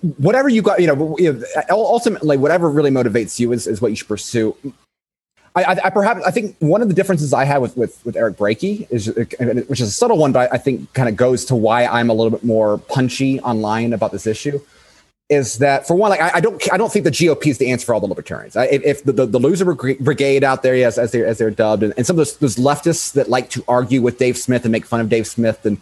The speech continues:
and attack, like, the, the, I think the, the Mises Caucus people, which I think the, the, the core, the best part of the Libertarian Party, you know, movement, right?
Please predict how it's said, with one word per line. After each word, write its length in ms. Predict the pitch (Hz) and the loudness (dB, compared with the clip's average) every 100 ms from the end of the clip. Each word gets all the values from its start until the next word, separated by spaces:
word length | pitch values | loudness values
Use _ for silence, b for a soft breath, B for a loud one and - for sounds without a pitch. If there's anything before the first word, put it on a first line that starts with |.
| B B - | B B -2
and 80 | 147 | -2
attack, 560 | - - 139 143 - | 0 -2 -2 -2 -2
like, 140 | 131 131 | -2 0
the, 60 | |
the, 160 | 135 131 | 2 2
I 60 | 123 | 0
think 140 | 139 | 0
the, 120 | 123 | 2
the 100 | 113 | 4
Mises 280 | 120 123 123 | 2 2 -2
Caucus 360 | - 120 139 - | -2 -2 -4 -4
people, 180 | 139 | -2
which 120 | 135 127 | 0 0
I 40 | |
think 140 | 123 110 | 0 0
the, 80 | |
the, 180 | 101 107 | 0 -2
the 120 | 71 | -2
core, 360 | - - 117 120 | -6 0 2 2
the 60 | 104 | 0
best 320 | 120 120 - | -2 -4 -4
part 240 | 113 113 | 0 0
of 60 | 101 | 0
the 60 | |
Libertarian 420 | 110 95 113 107 95 | -2 -2 -2 -2 -2
Party, 320 | 92 98 - _ | -2 -4 -6 _
you 120 | 110 | -4
know, 60 | 92 _ - | -4 _ -6
movement, 420 | 123 131 135 190 - | -2 0 -2 -4 -2
right? 180 | 151 | -4